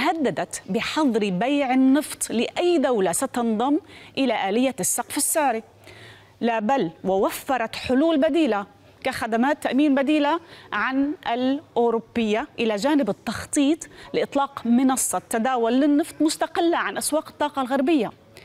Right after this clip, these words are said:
لكن يبقى التساؤل، هل تنجح هذه الآلية؟ في الواقع، نجاح آلية السقف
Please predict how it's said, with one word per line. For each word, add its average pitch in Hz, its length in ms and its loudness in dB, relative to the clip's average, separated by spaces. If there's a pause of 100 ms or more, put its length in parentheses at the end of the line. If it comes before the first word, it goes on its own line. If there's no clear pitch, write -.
(440)
لكن 330 220 0
يبقى 320 220 -2
التساؤل، 214 500 -2
هل 311 120 0
تنجح 285 420 0
هذه 233 220 -2
الآلية؟ 220 500 -2 (840)
في - 120 -2
الواقع، 311 480 0
نجاح 208 460 -2
آلية 220 320 0
السقف - 500 -6